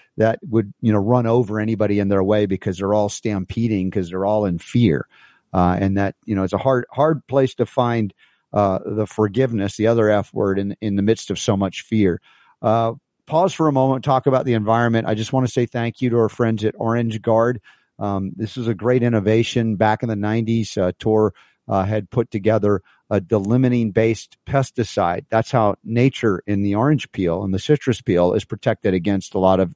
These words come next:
infestation and harm. And they distill this out of the orange peel. It's called delimonene.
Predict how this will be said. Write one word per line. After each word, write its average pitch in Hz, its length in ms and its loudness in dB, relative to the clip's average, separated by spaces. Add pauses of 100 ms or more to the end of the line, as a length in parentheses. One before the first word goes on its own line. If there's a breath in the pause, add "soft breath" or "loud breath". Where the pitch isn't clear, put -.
infestation 101 760 -2
and 85 140 -6
harm. 117 360 0 (560 soft breath)
And 123 300 0
they 127 120 2
distill 151 500 0
this 135 220 0
out 104 360 2
of 110 100 -2
the 110 100 2
orange 101 320 -2
peel. 101 280 -2
It's 104 120 -8
called 117 220 0
delimonene. 101 560 -2